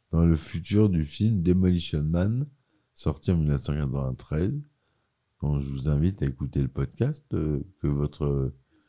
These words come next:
cher serviteur a fait. Schwarzenegger a personnellement contacté le groupe A C D C en leur demandant de faire partie de la bande originale du film.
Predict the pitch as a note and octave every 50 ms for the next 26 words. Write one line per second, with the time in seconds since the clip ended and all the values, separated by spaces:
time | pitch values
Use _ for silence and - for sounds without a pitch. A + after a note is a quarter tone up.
0 | _ _ _ _ _ _ _ _ _ _ _ - - F2 E2+ D#2+ - - E2 D#2+
1 | D2+ D#2 D2 - - A#2 C3 B2+ - - - - - C#2+ C#2+ D2 F#2 - _ _
2 | _ _ _ _ _ _ _ - - - - - _ _ - - - G2+ G2 F2
3 | F2 G2 F#2+ F#2 F2+ F2+ E2+ F#2+ A2 B2 D3 D3+ B2 F#2 E2 - G2+ F#2 E2+ -
4 | - F#2 F2+ F2 F2 F2 F2 E2+ E2 E2 E2+ E2+ E2 - F2+ E2+ D#2+ F2 E2 D#2
5 | - - F2+ E2+ D#2+ D#2 D2+ D2+ D#2 D#2+ D#2+ D#2 - - - _ _ _ _ _
6 | _ _ _ - - E2+ F2 D#2 - F2+ E2+ D2+ D2+ E2 E2 D2+ - - F2 F#2
7 | G#2+ B2+ D3+ E3 - _ _ _ _ _ _ _ _ _ _ - D#2+ E2 E2+ E2+
8 | E2 E2 F2 F2 F2 F2 F2 G2 G#2 G#2 F#2+ E2+ D#2+ D2+ - - F#2+ F2+ F2+ E2+
9 | D2+ C2+ - - _ _ _ _ _ _ _ - - F2 D#2 - - - G2+ F#2+
10 | F2+ E2 D#2+ D#2 E2 E2 E2 E2 E2+ E2 E2+ E2+ D#2 D#2 E2+ E2 D#2+ D#2+ D#2 D#2
11 | D2 D2 D2+ D2 C#2+ - - F2+ G#2 B2 C#3+